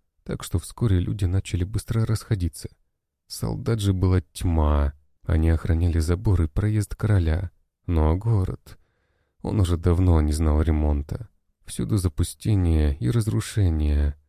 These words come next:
а лица людей худые и полны безнадеги. Деревьев в городе не осталось, их срубили, наверное, на дрова.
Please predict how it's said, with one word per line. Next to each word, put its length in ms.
а 100
лица 320
людей 340
худые 840
и 40
полны 380
безнадеги. 920
Деревьев 640
в 160
городе 380
не 100
осталось, 760
их 180
срубили, 480
наверное, 600
на 140
дрова. 640